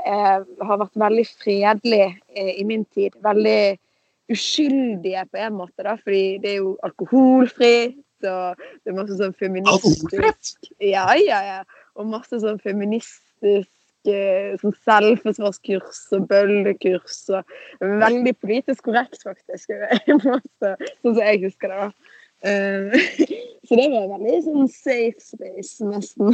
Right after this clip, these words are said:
Speaker 1: <laughs> kan du si. Men, ehm, nei da, vi hadde jo våre krangler og,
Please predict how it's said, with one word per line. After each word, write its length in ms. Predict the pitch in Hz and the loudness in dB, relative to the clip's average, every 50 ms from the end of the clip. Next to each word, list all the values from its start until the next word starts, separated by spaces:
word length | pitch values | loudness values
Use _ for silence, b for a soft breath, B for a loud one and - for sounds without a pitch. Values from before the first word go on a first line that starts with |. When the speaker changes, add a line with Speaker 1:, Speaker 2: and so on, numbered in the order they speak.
| 240 240 254 | 4 4 2
Speaker 1:
<laughs> 160 | - 220 - | 0 0 -2
kan 160 | 214 202 208 202 | -2 0 2 4
du 80 | 202 196 | 4 4
si. 240 | - 208 202 208 - 226 - B B B B B B B B B B B B _ - | 4 4 0 0 -2 -4 -6 B B B B B B B B B B B B _ -4
Men, 260 | 226 214 202 202 196 190 | -2 0 2 2 2 0
ehm, 540 | 190 196 190 185 185 185 185 185 180 185 - _ _ _ _ _ _ _ _ - - - - | 0 -2 -4 -2 -2 0 0 0 -2 -4 -6 _ _ _ _ _ _ _ _ -14 -6 -2 0
nei 80 | 247 | 2
da, 100 | 233 220 | 2 2
vi 120 | 214 214 226 | 2 2 0
hadde 220 | 208 208 214 214 | 0 0 0 0
jo 80 | 208 202 | 0 -2
våre 180 | 202 214 214 | -4 -6 -8
krangler 640 | - - - 208 202 214 226 233 233 214 202 196 190 | -8 -8 -8 -6 -4 -2 0 0 0 0 -2 -4 -6
og, 220 | 190 185 180 180 | -8 -10 -10 -12